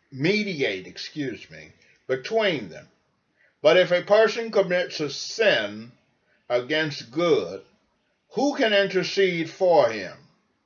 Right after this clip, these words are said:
However, they wouldn't pay attention to what their father said because Good had decided to kill them. The child Shemuel kept growing and gaining favor both with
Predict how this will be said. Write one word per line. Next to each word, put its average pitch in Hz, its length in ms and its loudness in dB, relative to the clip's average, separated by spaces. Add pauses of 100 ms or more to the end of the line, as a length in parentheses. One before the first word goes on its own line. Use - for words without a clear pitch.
(560)
However, 208 480 6
they 165 200 4
wouldn't 214 360 4
pay 202 180 4
attention 180 580 -2
to 165 100 -6
what 151 280 2
their 143 160 2
father 135 500 0
said 98 560 -2 (340)
because 131 420 2
Good 170 400 0
had 151 220 -2
decided 131 760 -2
to 151 100 -6
kill 165 460 2
them. 76 460 -14 (1200)
The 160 160 -4
child 240 460 8
Shemuel 156 800 2
kept 165 360 0
growing 139 440 2
and 113 220 -6
gaining 139 540 -4
favor 117 720 0
both 127 420 -2
with - 160 -6